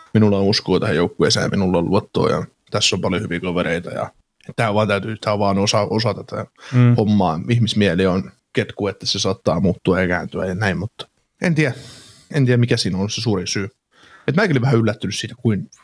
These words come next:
Speaker 1: kuin Penguins olikin niin lapanen sitten.
Speaker 2: Niin. No kun mä mietin semmoista, että no toi Sullivanhan kuitenkin vaatii ihan älyttömästi tuolta joukkueelta koko ajan.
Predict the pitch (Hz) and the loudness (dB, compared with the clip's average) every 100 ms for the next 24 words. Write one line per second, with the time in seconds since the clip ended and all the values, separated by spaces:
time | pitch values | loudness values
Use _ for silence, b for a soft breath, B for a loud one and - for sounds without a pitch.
0 | _ 120 110 113 104 - _ 123 113 - | _ 0 2 2 2 0 _ 0 2 0
1 | 92 80 104 - - 78 - - - _ | -6 -2 -2 -2 -4 -6 -8 -12 -20 _
2 | _ - 151 156 156 147 - B B B | _ -6 0 2 4 2 -2 B B B
3 | B 156 175 220 262 233 - 208 180 - | B -4 2 2 4 2 2 2 2 2
4 | 135 127 139 - _ _ 135 123 139 127 | 2 2 -2 -4 _ _ 0 2 2 2
5 | 143 143 127 117 110 104 107 107 104 - | 4 2 4 2 2 0 0 2 2 2
6 | 101 98 101 95 92 - 101 - - 101 | 0 2 0 0 -2 -4 -6 -4 -4 -2
7 | 101 95 - 101 101 107 104 98 110 | 0 0 0 0 0 0 2 2 0